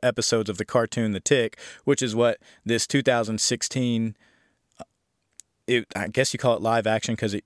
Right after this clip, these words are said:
it used real people, I'm not sure, but it wasn't a cartoon. So in two thousand sixteen remake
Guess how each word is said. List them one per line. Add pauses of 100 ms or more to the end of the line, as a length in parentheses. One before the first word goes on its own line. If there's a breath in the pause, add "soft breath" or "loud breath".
it
used
real
people,
I'm
not
sure,
but
it
wasn't
a
cartoon. (300 soft breath)
So
in
two
thousand
sixteen
remake